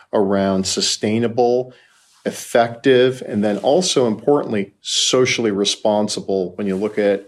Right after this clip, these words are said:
who we are and what we're all about as a company. It's not just about amazing products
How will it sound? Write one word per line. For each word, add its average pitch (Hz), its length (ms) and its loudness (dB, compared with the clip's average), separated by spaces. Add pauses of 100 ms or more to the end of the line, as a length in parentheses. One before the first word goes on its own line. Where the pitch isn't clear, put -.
(140)
who 120 140 0
we 110 220 0
are 101 520 2
and 104 200 -6
what 101 160 -6
we're 98 180 0
all 98 80 0
about 95 280 -2
as 90 140 -6
a 90 60 -10
company. 98 400 -6
It's - 260 -12
not 110 160 -4
just - 240 -6
about 98 480 -2
amazing 101 580 -4
products 110 720 -2